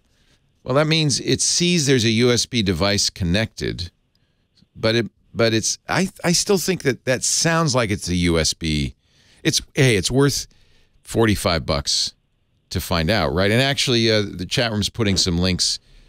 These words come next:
to even cheaper devices. I just have never tried them.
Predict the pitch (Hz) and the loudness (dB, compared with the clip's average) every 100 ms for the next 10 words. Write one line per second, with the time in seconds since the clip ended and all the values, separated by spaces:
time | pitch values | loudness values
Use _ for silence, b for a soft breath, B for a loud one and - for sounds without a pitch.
0 | _ - 104 113 98 78 - 123 - 80 | _ -2 0 2 2 0 0 0 0 -2
1 | 65 62 62 58 53 57 - - 95 73 | -2 -2 -2 -2 -2 -2 -4 -2 -2 0
2 | 92 65 67 57 - - 67 57 50 50 | -2 -2 -2 -4 -8 -6 -4 -4 -6 -10
3 | - | -10